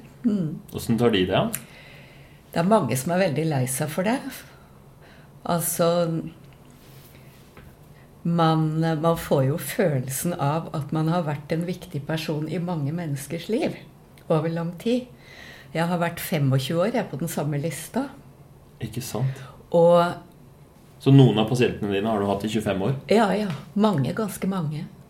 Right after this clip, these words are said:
Speaker 1: Så nå har jeg holdt på sånn i flere måneder, da, og så ta farvel med folk, og
Speaker 2: <laughs> Ja.
Speaker 1: si at det blir vel siste gangen og sånn. Og det er ganske, altså det for, for meg har det vært en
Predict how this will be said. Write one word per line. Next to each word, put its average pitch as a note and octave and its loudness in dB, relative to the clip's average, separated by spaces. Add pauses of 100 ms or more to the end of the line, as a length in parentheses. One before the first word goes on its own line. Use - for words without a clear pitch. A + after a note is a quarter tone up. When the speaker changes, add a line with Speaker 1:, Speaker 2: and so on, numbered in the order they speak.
(1900)
Speaker 1:
Så - 0
nå F#3 4
har G3+ 2
jeg E3 0
holdt E3 4
på C3+ 0
sånn C#3+ 0
i C#3 -2
flere C3 -4
måneder, D3 -2
da, F#3+ -2
og C3 -4
så - -6
ta D3+ -2 (460)
farvel C#3+ -4
med C#3+ -2
folk, A3+ 0 (260)
og E3 8
Speaker 2:
<laughs> - -
Ja. D#3+ 10
Speaker 1:
si D#3 6
at D3 -2
det D#3+ -4
blir D3+ 0
vel D3 -4
siste - -4
gangen C#3+ 0
og D#3+ -2
sånn. F#3+ -4 (1000)
Og F#3 0
det D3 2
er F3+ 0
ganske, - -2
altså - 0
det D#3+ 0
for, F#3+ -2
for - 0
meg D#3+ 0
har A3 0
det F#3 0
vært D3+ -4
en D3+ -4